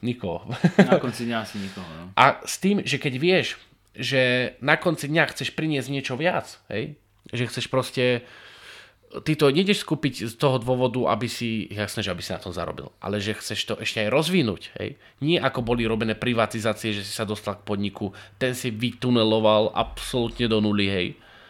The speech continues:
Speaker 1: A potom si ho pustil a proste ľudia prepustení, firma skrachovaná a, až, a celé zlé a proste bez peňazí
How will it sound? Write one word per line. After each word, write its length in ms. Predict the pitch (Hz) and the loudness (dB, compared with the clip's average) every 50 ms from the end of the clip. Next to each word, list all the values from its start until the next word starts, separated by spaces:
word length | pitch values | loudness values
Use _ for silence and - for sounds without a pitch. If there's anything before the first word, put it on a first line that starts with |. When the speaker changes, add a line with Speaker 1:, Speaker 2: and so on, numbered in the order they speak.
| - - - | -20 -20 -10
Speaker 1:
A 160 | - - 107 | -8 -6 -4
potom 160 | - 120 107 | -2 -2 -2
si 160 | 113 104 - 107 | -2 -2 -2 -4
ho 80 | 104 | -6
pustil 480 | 98 - 104 - - - 107 98 87 - - | -6 -6 -8 -8 -4 -2 -2 -2 -2 -4 -6
a 80 | - - | -8 -6
proste 320 | - 107 104 - - 101 95 - | -4 -4 -4 -4 -4 -8 -10 -8
ľudia 400 | 87 104 113 110 110 107 104 92 | -6 -4 -2 0 2 2 2 2
prepustení, 640 | - - 92 - - 110 - - - 107 104 98 95 | 2 2 2 2 0 -2 -6 -2 0 0 0 0 -2
firma 240 | - 110 107 98 95 | -2 -4 -2 -2 -4
skrachovaná 720 | - - - 104 104 - - 104 101 101 98 95 90 - - - - - - - - - | -4 -2 0 0 0 0 2 4 4 6 6 4 2 0 -4 -12 -16 -16 -16 -16 -16 -10
a, 400 | - - 104 107 101 98 - - - 104 | 0 4 6 8 8 8 6 4 2 0
až, 160 | - - - | 0 0 -2
a 80 | - | -2
celé 320 | 104 - - 120 113 107 98 | -2 2 4 4 6 4 4
zlé 320 | 92 110 107 104 98 104 | 4 4 4 6 6 4
a 160 | - - 92 104 - | 4 2 0 0 0
proste 320 | - 107 104 - - 101 | 0 -2 -2 0 0 0
bez 160 | 95 107 - - | 0 0 -2 -2
peňazí 480 | 107 95 92 90 85 98 98 104 117 | -2 -2 -2 -2 -2 -2 -2 -2 -2